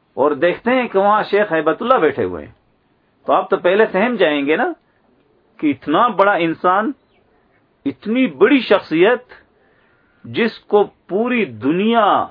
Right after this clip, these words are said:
امریکہ اور پوری دنیا کے کفار اور منافقین تلاش کر رہے ہیں، یہ میرے کمرے میں بیٹھے ہوئے ہیں۔ تو شروع میں ایک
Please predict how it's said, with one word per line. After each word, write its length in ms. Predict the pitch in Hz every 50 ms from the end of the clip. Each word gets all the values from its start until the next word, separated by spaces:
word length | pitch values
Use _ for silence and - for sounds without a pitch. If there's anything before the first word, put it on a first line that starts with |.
| - _ _ _ _ _ _ _ _ _ _ _ _ _ _
امریکہ 1000 | 123 147 165 170 185 202 226 247 240 - - - 208 143 170 160 147 139 117 80 - - _ _ _ _ _ _ _ _ _ _ _ _ _ _ _ _
اور 240 | - 175 214 220 208
پوری 500 | 208 - _ _ - 320 339 359 302 285
دنیا 400 | 214 233 247 233 233 226 214 208
کے 160 | - - 196
کفار 520 | 180 - - 175 - - 185 185 190 185 170
اور 140 | 170 165 156
منافقین 680 | 160 160 156 156 156 156 131 156 156 - 185 185 175
تلاش 400 | - - 156 165 190 202 202 -
کر 180 | - 180 156 147
رہے 260 | 147 147 147 151 151
ہیں، 160 | 165 190 196 190 - _ _ _ _ -
یہ 120 | 127 131
میرے 320 | 127 127 131 139 160 196
کمرے 300 | 190 196 196 196 202 208
میں 120 | 220 226 220
بیٹھے 240 | 214 208 202 208 208
ہوئے 200 | 214 233 262 381
ہیں۔ 80 | 339 233 - - - - - _ - - - _ _ - - - _ _ - - - _ _ - - - _ _ - - - _ _ -
تو 80 | - 175
شروع 320 | 165 - 185 185 220 247
میں 140 | 240 226 185
ایک 240 | 196 220 220 -